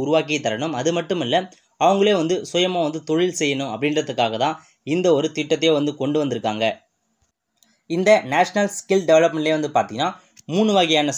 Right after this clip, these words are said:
சர்வீஸை வந்து அவங்க வந்து வழங்குறாங்க. ஃபர்ஸ்ட் ஒன் என்ன பாத்தீங்கன்னா, இ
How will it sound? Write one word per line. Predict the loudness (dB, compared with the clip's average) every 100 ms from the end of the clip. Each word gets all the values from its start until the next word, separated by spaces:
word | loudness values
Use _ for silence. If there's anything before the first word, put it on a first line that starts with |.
| 0
சர்வீஸை | 2 0 0 -2
வந்து | 2 2
அவங்க | 4 0
வந்து | 0 0
வழங்குறாங்க. | 0 -2 -2 -2 -2 -6 _ _
ஃபர்ஸ்ட் | 2 2 4
ஒன் | 2
என்ன | 0 0 2
பாத்தீங்கன்னா, | 2 0 -4 -2 -4 -4 _ _ _ _
இ | -8